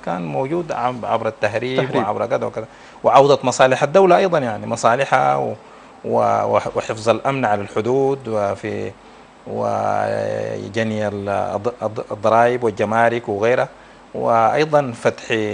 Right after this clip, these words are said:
Speaker 1: علاقة اقتصادية لبعض الناس اللي عندهم سلع، سواء كان في الجنوب دايرين يبيعوها في السودان أو في الشمال دايرين يبيعوها في ال-، في الجنوب.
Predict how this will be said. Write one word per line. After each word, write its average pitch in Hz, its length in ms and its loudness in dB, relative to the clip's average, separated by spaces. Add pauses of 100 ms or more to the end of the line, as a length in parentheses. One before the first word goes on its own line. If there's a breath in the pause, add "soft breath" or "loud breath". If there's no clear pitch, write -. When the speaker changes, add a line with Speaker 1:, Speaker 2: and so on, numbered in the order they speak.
(400)
Speaker 1:
علاقة 120 560 4
اقتصادية 117 600 0
لبعض 110 440 0
الناس 110 300 -2
اللي 104 120 -8
عندهم 110 240 -4
سلع، 107 260 -4
سواء 98 260 -6
كان 113 120 -4
في - 60 -12
الجنوب 107 420 -6
دايرين 104 220 -4
يبيعوها 101 280 -2
في - 80 -16
السودان 104 380 -10
أو 110 120 -4
في 107 220 -12 (360 loud breath)
الشمال 110 380 -2
دايرين 101 280 -2
يبيعوها 101 320 2
في 104 120 -8
ال-، 98 140 -12 (440 loud breath)
في - 60 -20
الجنوب. 120 320 -2